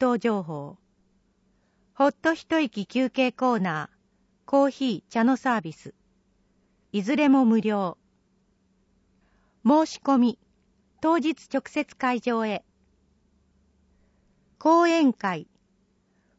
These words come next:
私の中の元気の源。女性学研究者、田島陽子さんを講師に迎え、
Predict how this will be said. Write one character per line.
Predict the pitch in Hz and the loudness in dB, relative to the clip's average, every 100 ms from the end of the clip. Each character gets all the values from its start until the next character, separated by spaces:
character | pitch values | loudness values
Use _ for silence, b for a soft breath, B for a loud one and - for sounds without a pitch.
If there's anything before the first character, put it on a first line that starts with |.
| - | -4
私 | - - 330 - | -2 0 -2 2
の | 320 302 | 2 4
中 | 285 254 226 | 2 2 0
の | 196 180 | 0 -4
元 | 170 302 302 | -2 0 0
気 | - 202 | 0 -4
の | 170 156 _ - | -4 -6 _ -4
源。 | 214 226 240 226 220 - 180 _ _ _ _ _ _ _ _ _ _ _ _ _ _ - | 2 2 2 2 0 -6 -12 _ _ _ _ _ _ _ _ _ _ _ _ _ _ -4
女 | 202 269 | 0 0
性 | - 330 311 | 0 0 2
学 | 320 294 | -2 -4
研 | - 285 269 | -2 2 2
究 | - 262 | 0 -4
者、 | - 175 - _ _ _ _ | -2 -6 -8 _ _ _ _
田 | 262 254 | -4 -2
島 | 339 359 | 0 2
陽 | 349 330 | 0 0
子 | - | -2
さ | - 196 | -4 -4
ん | 180 | -2
を | 180 | -4
講 | - 302 | -2 -2
師 | 269 214 | -2 -2
に | 180 | -2
迎 | 175 - 175 | -4 -4 -6
え、 | 170 | -6